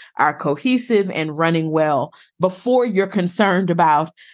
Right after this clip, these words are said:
kind of showing up in a sparkly, glittery way across social media. So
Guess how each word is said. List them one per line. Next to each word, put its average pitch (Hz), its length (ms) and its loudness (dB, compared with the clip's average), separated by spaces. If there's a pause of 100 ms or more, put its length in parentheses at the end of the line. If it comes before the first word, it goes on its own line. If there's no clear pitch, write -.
(140)
kind 180 200 -2
of 156 80 -10
showing 190 500 -2
up 170 220 -4
in 165 160 -6
a 165 80 -6
sparkly, 180 800 0
glittery 170 460 0
way 160 580 -2 (360)
across 208 580 0
social 170 360 -2
media. 143 460 -8
So 220 320 -2